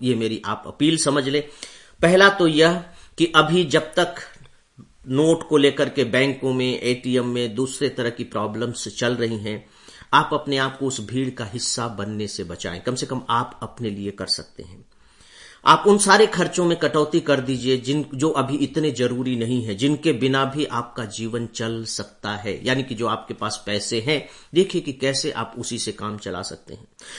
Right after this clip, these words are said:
मित्रों, यदि आपने कुछ दिन ये कर लिया, तो यह आपको जीवन के एक नए रहस्य से परिचय कराएगा, और वो रहस्य यह होगा कि यार, इसके बिना भी मेरी जिंदगी चल सकती है, ऐसा नहीं है।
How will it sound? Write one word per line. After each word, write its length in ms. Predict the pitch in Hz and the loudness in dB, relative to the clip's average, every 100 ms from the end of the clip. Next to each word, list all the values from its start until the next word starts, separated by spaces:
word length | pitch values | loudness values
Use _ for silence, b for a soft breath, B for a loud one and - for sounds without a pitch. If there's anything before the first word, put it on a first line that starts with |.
| B | B
मित्रों, 320 | 180 196 220 208 | 6 8 8 10
यदि 200 | 190 185 | 10 8
आपने 280 | 185 190 | 6 4
कुछ 260 | - 156 - | -2 -2 0
दिन 240 | 185 202 | 2 2
ये 140 | 160 165 | 4 4
कर 220 | 165 165 | 4 2
लिया, 260 | 185 165 165 | 4 4 4
तो 120 | 160 | 4
यह 140 | 151 | 6
आपको 280 | 143 - 180 | 6 6 0
जीवन 360 | 123 139 151 160 | 2 2 2 2
के 160 | 156 | 0
एक 120 | 151 | -2
नए 220 | 117 131 135 | 0 2 2
रहस्य 380 | 117 139 - | 0 -2 -2
से 140 | 147 160 | -2 -2
परिचय 380 | 131 123 123 120 | -2 -4 -2 -4
कराएगा, 500 | 117 113 117 135 139 | -2 -2 0 2 2
और 80 | |
वो 120 | 143 147 | 4 4
रहस्य 320 | 139 139 135 | 4 2 2
यह 160 | 123 | 6
होगा 400 | 180 160 139 139 B B B | 6 6 2 0 B B B
कि 80 | 147 | 0
यार, 140 | - | 0
इसके 380 | 135 - - 208 | -2 -4 -4 -4
बिना 440 | 139 101 123 139 127 | -4 -2 -2 -2 -4
भी 220 | 123 190 | -4 -4
मेरी 280 | 156 139 156 | -2 -2 -4
जिंदगी 500 | 131 120 123 127 160 | -4 -4 -4 -6 -8
चल 360 | - 123 143 | -6 -6 -4
सकती 540 | 147 107 - - 151 135 | -4 -6 -8 -10 -6 -4
है, 160 | 135 | -4
ऐसा 300 | 139 117 143 | -2 -2 -2
नहीं 320 | 123 143 226 | -2 0 0
है। 340 | 185 - b | 0 -4 b